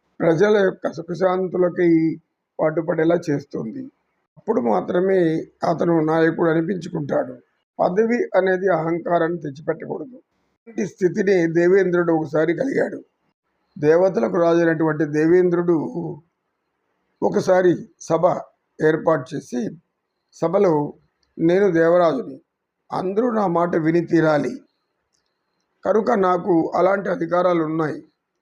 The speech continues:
మీరందరూ నన్ను, నా ఆజ్ఞను లేకుండా మీరే కార్యక్రమాలు చేయకూడదు" అని చెబుతాడు. అయితే దేవతలు, అష్టదిక్పాలకులు వీళ్ళందరూ కూడా దేవేంద్రుడు రాజు అయినా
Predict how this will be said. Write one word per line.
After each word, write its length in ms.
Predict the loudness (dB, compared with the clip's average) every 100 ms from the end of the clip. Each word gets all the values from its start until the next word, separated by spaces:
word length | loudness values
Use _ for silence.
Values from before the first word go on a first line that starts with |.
| _ _
మీరందరూ 880 | -4 2 2 2 0 0 2 0 -2 -14 _ _ _ -4
నన్ను, 600 | -2 2 2 2 0 -4 -18 _ -6
నా 120 | -2
ఆజ్ఞను 540 | 0 0 -2 -2 -2 0
లేకుండా 520 | 2 0 -2 -4 -4
మీరే 360 | -2 0 0 0
కార్యక్రమాలు 760 | 0 -2 -2 -2 0 0 0 2
చేయకూడదు" 720 | 2 2 0 -2 -2 -8 -10 -18 _ _ _ -4
అని 440 | 0 4 4 2 -2
చెబుతాడు. 540 | -2 -2 -2 -4 -6 _ _ _ _ _ -4
అయితే 600 | -2 2 2 2 2 0 -2 -12 _ _ _ _ _ _ -4
దేవతలు, 880 | 2 4 4 0 2 4 4 4 0
అష్టదిక్పాలకులు 1000 | -4 0 0 0 0 0 2 0 2 0
వీళ్ళందరూ 640 | 0 0 2 2 2 0
కూడా 460 | 0 0 0 0 0 -6 _ _ _ _ -4
దేవేంద్రుడు 680 | 2 4 4 4 4 2 0
రాజు 420 | -2 0 2 4
అయినా 440 | 4 2 0 -4